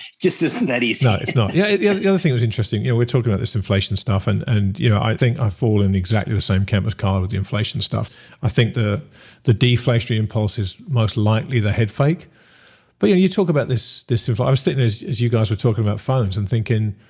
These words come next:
Speaker 2: you know, I know that my iPhone could now send the Apollo mission to the moon, but I just don't wanna, I just wanna make phone calls with it.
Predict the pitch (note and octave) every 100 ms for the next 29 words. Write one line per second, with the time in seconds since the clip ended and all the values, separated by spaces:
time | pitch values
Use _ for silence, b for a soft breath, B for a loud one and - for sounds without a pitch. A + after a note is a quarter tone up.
0 | b b b b C#3+ C#3 C3+ B2 - -
1 | _ _ _ _ D#3 D3 D#3 G3 E3 B2
2 | B2 A#2+ A#2 A2+ A#2 - A2 G#2+ G2+ -
3 | _ _ _ _ _ _ - - E3+ E3
4 | B2 A#2 A2+ G#2+ - _ _ _ - -
5 | - C3 A#2+ A#2 A2 - C3+ A#2+ A#2 -
6 | A#2 G#2 G#2 G2 G#2+ D#3 G3 B B B
7 | B - A#3 A#3 - A3 G3 F3+ - F#3
8 | G3+ - G3+ F3 G#3 A#3+ - B2 F2+ -